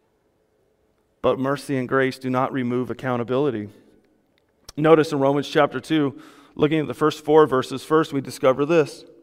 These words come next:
"Therefore you have no excuse, O man, every one of you who judges, for passing judgment on the other, you condemn yourself, because you judge, excuse me, because you, the judge, practice the very same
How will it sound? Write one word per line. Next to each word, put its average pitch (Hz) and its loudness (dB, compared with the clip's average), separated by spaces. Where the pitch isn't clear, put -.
"Therefore 180 10
you 180 4
have 196 8
no 175 6
excuse, 165 -4
O 135 2
man, 120 -6
every 185 8
one 180 6
of 196 2
you 170 2
who 170 4
judges, 151 4
for 170 -2
passing 165 6
judgment 156 0
on 160 2
the 156 2
other, 156 4
you 156 -2
condemn 165 0
yourself, 131 0
because 160 4
you 170 -4
judge, 156 2
excuse 156 -4
me, 170 -2
because 147 2
you, 185 2
the 151 0
judge, 151 4
practice 196 4
the 156 -10
very 160 2
same 156 -2